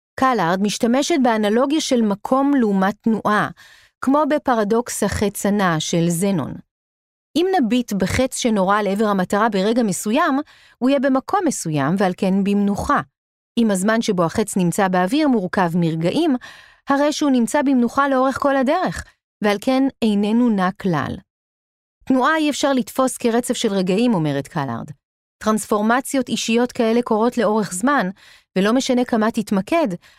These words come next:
אתה עדיין צריך פרק זמן כדי לבחון את התנועה. באותה שיחה עם החבר המתלבט הסכמנו שברוב הפעמים קל יותר לקבל את ההחלטות הגדולות יותר בחיים.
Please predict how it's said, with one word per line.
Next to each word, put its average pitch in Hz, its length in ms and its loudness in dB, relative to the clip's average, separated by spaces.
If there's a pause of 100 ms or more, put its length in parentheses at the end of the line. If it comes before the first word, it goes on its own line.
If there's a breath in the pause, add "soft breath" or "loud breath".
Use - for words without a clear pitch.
(120)
אתה 156 200 -2
עדיין 233 480 0
צריך 220 300 -2
פרק 320 320 0
זמן 233 340 2
כדי 226 200 0
לבחון 175 520 -2
את 165 140 -2
התנועה. 180 380 -4 (1500)
באותה 311 240 0
שיחה 330 340 -2
עם 277 80 2
החבר 240 280 0
המתלבט 247 580 0
הסכמנו 233 520 0
שברוב 202 360 0
הפעמים 247 400 2
קל 247 180 0
יותר 247 200 0
לקבל 214 440 0
את 240 100 -2
ההחלטות 202 440 0
הגדולות 196 560 0
יותר 151 300 -2
בחיים. 135 500 -4